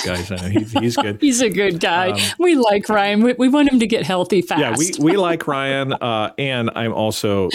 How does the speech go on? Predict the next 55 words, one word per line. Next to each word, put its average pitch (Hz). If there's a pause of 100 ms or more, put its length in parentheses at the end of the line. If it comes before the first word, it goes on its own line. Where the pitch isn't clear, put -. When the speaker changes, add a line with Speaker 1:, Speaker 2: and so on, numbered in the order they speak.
Speaker 1:
very 107
grateful 95
that 90
I 85
was 90
able 78
to -
step -
in 80
and 85
have 92
the -
conversation -
today. 87
So, 95 (480)
um, 107 (160)
Speaker 2:
<laughs> -
Speaker 1:
if, 113 (140)
if 110
you 120
guys, 117
uh, 110
enjoyed 113
this 117
podcast 110
and -
you 101
wanna 92
listen 95
to 95
more, 117
uh, 92 (100)
uh, 92
please, 98
you 101
know, 87
follow 123
us 127
wherever 117
great 123
podcasts 135
can 120
be, 113
can 113
be 107
heard. 143
And 98 (380)
we'd 110
love 110
to, 98
to -
share 101
more 107
stories 101
from, 92